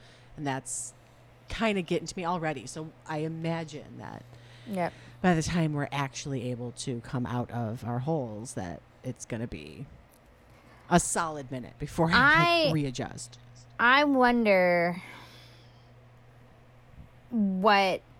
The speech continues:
Speaker 2: it, like, I wonder if, if they've done any kind of looking into or talking to people after,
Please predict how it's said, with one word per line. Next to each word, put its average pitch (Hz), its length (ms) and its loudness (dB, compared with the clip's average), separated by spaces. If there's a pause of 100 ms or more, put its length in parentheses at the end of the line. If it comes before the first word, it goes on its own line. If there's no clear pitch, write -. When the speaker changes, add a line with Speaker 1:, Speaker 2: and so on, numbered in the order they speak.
(440)
Speaker 2:
it, 226 160 4
like, 240 180 4
I 233 120 8
wonder 277 260 8
if, 240 200 6 (280)
if 226 140 2
they've 208 220 4
done 202 380 6
any 190 260 0
kind 202 200 2
of 175 100 4
looking 185 320 0
into 185 320 -2
or 180 140 0
talking 185 500 -2
to 170 240 -4
people 175 320 -2
after, 165 840 0